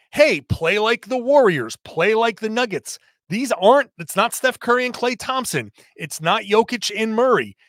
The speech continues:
Th-, that's not who these guys are. They're Tatum and they're Brown. And I think one thing that we, you, me,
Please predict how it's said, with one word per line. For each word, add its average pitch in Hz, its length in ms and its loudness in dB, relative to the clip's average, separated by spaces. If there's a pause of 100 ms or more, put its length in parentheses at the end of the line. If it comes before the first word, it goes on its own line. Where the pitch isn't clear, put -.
(240)
Th-, 175 180 -8
that's 185 260 -2
not 233 140 0
who 240 100 -6
these 240 160 -10
guys 208 220 2
are. 127 200 2 (120)
They're 135 120 -6
Tatum 202 380 -2 (260)
and 165 100 -4
they're 165 100 0
Brown. 113 380 -2 (280)
And 117 100 -8
I 135 80 2
think 202 300 -4
one 185 480 0
thing 233 280 -4
that 147 180 0
we, 220 580 -6 (200)
you, 226 420 -4
me, 233 440 -6